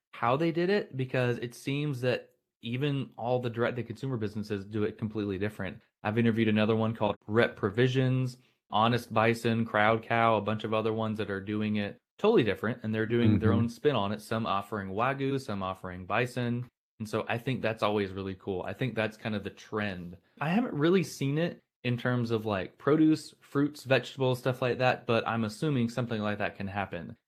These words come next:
Speaker 1: I mean, when you look at states like Florida, for example, we grow a lot of cucumber, squash, strawberries, watermelon. Like, maybe they can come together, have some sort of a co-op where
Speaker 2: Mm.
Speaker 1: they're sending out their produce. It's a subscription model or something like that,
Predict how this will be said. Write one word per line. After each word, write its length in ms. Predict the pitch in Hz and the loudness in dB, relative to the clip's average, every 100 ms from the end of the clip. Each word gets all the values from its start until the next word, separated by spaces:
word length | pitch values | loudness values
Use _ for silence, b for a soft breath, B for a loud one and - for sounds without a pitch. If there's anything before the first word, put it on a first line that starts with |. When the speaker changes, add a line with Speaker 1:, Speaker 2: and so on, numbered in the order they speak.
| _ - | _ -4
Speaker 1:
I 100 | 113 | 2
mean, 160 | 113 | 4
when 120 | 123 | 4
you 100 | 147 | 2
look 220 | 143 131 117 | 2 2 2
at 160 | - | -2
states 320 | - 113 107 | -2 -2 0
like 160 | 110 - | -2 -2
Florida, 520 | - 127 120 90 98 - | 2 4 4 2 -4 -4
for 120 | 98 | -6
example, 600 | 95 101 92 98 95 - _ _ _ _ _ _ - | -2 -4 0 -2 -2 -8 _ _ _ _ _ _ -6
we 80 | 131 | -2
grow 220 | 123 120 | 6 6
a 20 | |
lot 240 | 107 104 98 | 8 4 4
of 220 | 95 - _ - | -2 -10 _ -4
cucumber, 400 | 208 170 107 95 | 0 2 2 0
squash, 520 | - 151 139 107 - | -2 2 4 4 0
strawberries, 520 | - 151 131 107 95 | 0 2 2 0 0
watermelon. 540 | 104 131 123 104 95 95 | 2 4 4 0 -4 -6
Like, 260 | 95 92 _ _ _ _ _ | -8 -10 _ _ _ _ _
maybe 320 | 92 107 123 | -6 -4 -2
they 100 | 120 | -4
can 160 | 120 123 | -4 -4
come 200 | 123 117 | -4 -4
together, 340 | 110 113 110 | 0 0 -2
have 220 | 107 107 | -4 -6
some 180 | - 113 | -4 -10
sort 160 | 120 107 | -6 -6
of 80 | 92 | -6
a 40 | |
co-op 600 | - 160 135 87 82 - _ _ - | -6 -2 0 0 -4 -8 _ _ 0
where 140 | 117 113 | 4 6
Speaker 2:
Mm. 40 | |
Speaker 1:
they're 140 | 101 | 4
sending 400 | 98 - 107 104 | 0 -4 -4 -4
out 120 | 101 95 | -4 -6
their 100 | 92 | -8
produce. 500 | - 101 98 95 101 | -4 -2 -4 -6 -8
It's 180 | 90 | -10
a 40 | 95 | -18
subscription 580 | - 95 - 127 - 95 | -14 -16 -10 -10 -6 -8
model 320 | 87 90 90 | -6 -8 -10
or 60 | 87 | -12
something 320 | 98 90 90 | -12 -12 -12
like 220 | - 107 | -10 -10
that, 280 | 98 85 | -8 -10